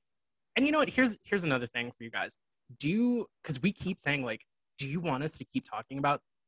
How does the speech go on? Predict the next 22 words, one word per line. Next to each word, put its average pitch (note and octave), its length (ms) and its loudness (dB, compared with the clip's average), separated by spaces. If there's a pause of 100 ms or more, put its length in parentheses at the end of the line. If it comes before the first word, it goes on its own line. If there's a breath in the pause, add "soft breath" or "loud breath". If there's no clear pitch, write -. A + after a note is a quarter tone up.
this, B2+ 120 -8
that, B2 180 0
and B2 80 -14
the - 20 -8
other A#2+ 120 -8
thing?" C#3+ 120 -4
Like, B2 220 0
every C#3+ 180 0
time B2 300 -2
something A#2+ 300 -8
spicy - 340 -16
comes B2+ 200 -14
up, C3 160 -6
we're C3 80 -8
like, B2 200 -6 (180)
"We A3 100 6
could E3+ 120 0
talk C3+ 100 4
about B2 180 2
this B2 140 0
all A#2+ 140 0
day," C3 260 2